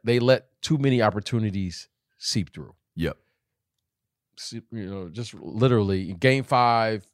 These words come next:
Speaker 1: they were up, what, sixteen, eighteen points. They lose. They come back, they win Game six. And then, you know, they were up twenty-six in one game. What game was that? What,
Speaker 2: That was
Speaker 1: I can't
Speaker 2: Game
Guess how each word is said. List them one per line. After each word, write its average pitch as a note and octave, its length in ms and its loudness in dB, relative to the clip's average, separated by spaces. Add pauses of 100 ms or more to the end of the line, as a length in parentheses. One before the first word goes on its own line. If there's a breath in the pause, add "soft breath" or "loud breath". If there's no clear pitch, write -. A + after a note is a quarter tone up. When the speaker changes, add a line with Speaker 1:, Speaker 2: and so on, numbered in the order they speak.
(140)
Speaker 1:
they A2 160 -2
were A2 180 2
up, A2 180 4
what, G#2+ 220 -2
sixteen, A2+ 560 -6
eighteen G#2 400 -6
points. - 600 -10 (420)
They F#2+ 140 -6
lose. F#2 580 -8 (1400)
They G2 100 -4
come A#2 220 0
back, A#2 260 4
they G#2+ 140 0
win G#2+ 240 2
Game G#2 240 2
six. - 580 -8 (680)
And G2 120 -10
then, G#2 640 -8 (960)
you A2 60 -14
know, F2+ 240 -12
they G2+ 160 -4
were G2+ 180 -2
up G#2+ 260 -6
twenty-six B2 760 -2
in A2 100 -4
one G#2 200 -4
game. G2 280 -4
What A2+ 140 -6
game G#2+ 180 -2
was F#2 120 -6
that? F#2 140 -4
What, G#2 100 -4
Speaker 2:
That A#2 80 6
was C3 100 2
Speaker 1:
I - 20 -6
can't G2+ 40 -6
Speaker 2:
Game A#2+ 100 2